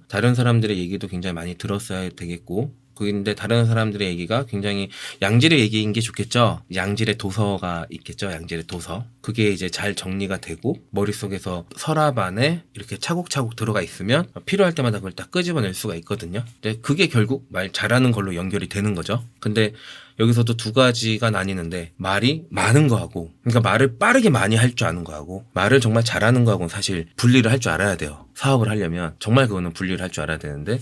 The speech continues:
냉정하게, 어, 수많은 한국 사람들이 말을 빠르게 말하고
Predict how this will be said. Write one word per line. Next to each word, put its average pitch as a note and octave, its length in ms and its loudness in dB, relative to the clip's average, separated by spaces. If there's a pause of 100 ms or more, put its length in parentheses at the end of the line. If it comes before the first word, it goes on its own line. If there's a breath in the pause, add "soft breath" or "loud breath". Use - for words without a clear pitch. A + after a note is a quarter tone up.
(100)
냉정하게, G#2 580 2 (180)
어, E2 300 -6
수많은 F#3+ 300 4
한국 A2+ 180 2
사람들이 D#2+ 560 -6 (180)
말을 A#2 360 2
빠르게 G3+ 300 2
말하고 C3+ 420 2